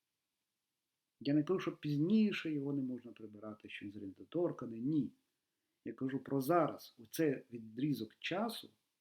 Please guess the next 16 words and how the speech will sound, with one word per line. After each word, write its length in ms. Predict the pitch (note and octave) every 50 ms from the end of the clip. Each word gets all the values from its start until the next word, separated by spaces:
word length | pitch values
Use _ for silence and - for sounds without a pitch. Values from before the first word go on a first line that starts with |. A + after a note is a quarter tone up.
| _ _ _ _ _ _ _ _ _ _ _ _
в 220 | - - _ - -
ці 380 | - - F3 E3+ D3 - - - _ _ _ _ _ _ _ _ _ _ -
часи 560 | - - C#3 - - - - F3+ A#3 B3+ B3+ - _ _ _ _ _ -
Залужний 540 | G#2+ - C3+ B2+ C3+ D#3+ F3+ D#3+ D#3+ D#3 C#3+
на 120 | C3 B2
своєму 440 | A#2+ - - A#2+ A#2+ A#2 A#2 A2 A2
місці. 420 | G#2 G2 F#2 - - _ _ -
І 40 | G2+
чіпати, 580 | - - - - D#3+ E3+ D#3+ - C#3+ C3+ C3 - -
і 80 | C3+
роздмухувати 840 | B2 B2+ A2 G2+ - A2+ C3+ D#3 E3+ D#3 - - A#2+ A2 A2 - -
конфлікт 520 | - - G#2+ G#2+ G#2+ - D3 C#3+ A#2+ A2 G#2
з 80 | -
ним 240 | C3 E3+ D#3+ C3+ A2
немає 360 | A2 A#2+ C#3 C#3 B2 G#2+ G2
сенсу. 480 | - - - F#2+ E2+ - _ - -